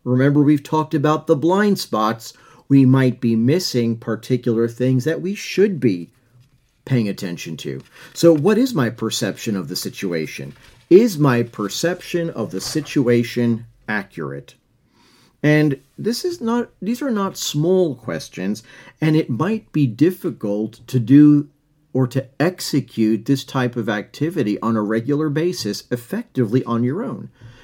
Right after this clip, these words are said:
In which case, you might need a coach, you might need a sounding board. Uh, you're going to need someone who can look at you and your situation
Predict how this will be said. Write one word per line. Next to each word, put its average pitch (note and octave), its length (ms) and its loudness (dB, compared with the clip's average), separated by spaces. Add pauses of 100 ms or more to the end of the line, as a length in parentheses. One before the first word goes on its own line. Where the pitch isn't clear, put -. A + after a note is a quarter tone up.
(100)
In C3 140 4
which A#2+ 220 0
case, D#3+ 400 2 (340)
you A2 80 -2
might A#2+ 220 2
need A#2 100 0
a F#2 80 -4
coach, - 600 -2 (380)
you C3+ 120 6
might C#3+ 240 6
need C#3 120 4
a A2 100 0
sounding E3 580 0
board. F3 440 2 (340)
Uh, B2 220 4
you're C#3+ 160 6
going A3 360 2
to A#3 100 0
need F3+ 380 2
someone B2 800 0 (240)
who E3 400 2
can C3+ 500 0
look C3 360 -2
at C3+ 240 -2
you A#2+ 640 2 (500)
and F#3 300 0
your F#3 180 0
situation D3 1120 0